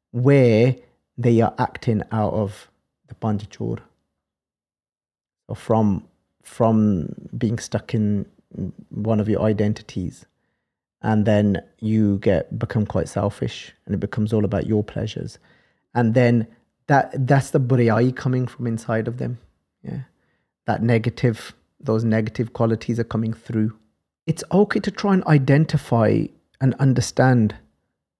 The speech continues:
certain traits about someone. But if we start saying that you are bad, you know, you,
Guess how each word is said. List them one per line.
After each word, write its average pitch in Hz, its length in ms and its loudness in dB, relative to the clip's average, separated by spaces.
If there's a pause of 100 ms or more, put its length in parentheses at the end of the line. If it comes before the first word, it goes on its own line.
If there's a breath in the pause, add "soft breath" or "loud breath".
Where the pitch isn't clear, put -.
certain 135 380 2
traits - 400 0
about 104 280 0
someone. 107 520 -4 (680)
But - 140 -2
if - 160 -4
we 190 180 2
start 175 420 -2
saying 143 480 2
that 104 240 -2
you 127 420 2
are 123 260 2
bad, 113 480 -2 (2000)
you 123 80 -10
know, 85 200 -4
you, 113 560 0